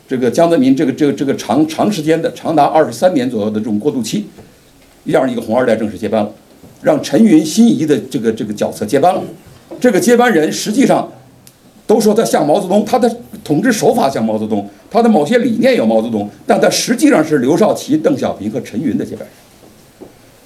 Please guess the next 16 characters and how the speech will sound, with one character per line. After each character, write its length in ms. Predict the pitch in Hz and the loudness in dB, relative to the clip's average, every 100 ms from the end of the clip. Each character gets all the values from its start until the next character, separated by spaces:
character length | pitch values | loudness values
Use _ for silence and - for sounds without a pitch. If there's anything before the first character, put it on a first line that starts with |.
| _ | _
是 200 | - 240 | 0 2
毛 360 | 175 156 202 294 | 4 4 4 4
和 140 | 226 | 4
刘 180 | 175 208 | 2 2
少 140 | 214 | 2
奇 180 | 151 - | 0 -4
之 140 | 214 156 | -8 -2
间 180 | 165 | 0
的 100 | 160 | 0
决 200 | 143 123 | 0 0
斗， 260 | 160 - - - _ - 214 - | 0 0 -2 -14 _ -6 -6 0
在 160 | 185 | -2
今 260 | - 190 214 | 0 4 4
天 400 | - 170 175 - - _ - | 6 2 -2 -8 -20 _ 0
最 240 | 311 214 | 2 2
后 340 | - 233 - | 4 2 0